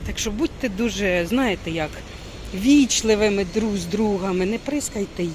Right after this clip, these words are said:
ядом. І у вас все вийде, повірте мені.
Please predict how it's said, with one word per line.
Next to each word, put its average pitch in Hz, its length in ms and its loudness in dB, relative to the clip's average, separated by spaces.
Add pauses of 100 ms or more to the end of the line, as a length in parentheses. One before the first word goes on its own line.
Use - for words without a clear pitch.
ядом. 196 640 0 (1800)
І 262 40 -4
у 214 40 -4
вас - 360 -4 (220)
все - 220 0
вийде, 156 500 0 (240)
повірте 226 540 0
мені. 156 360 0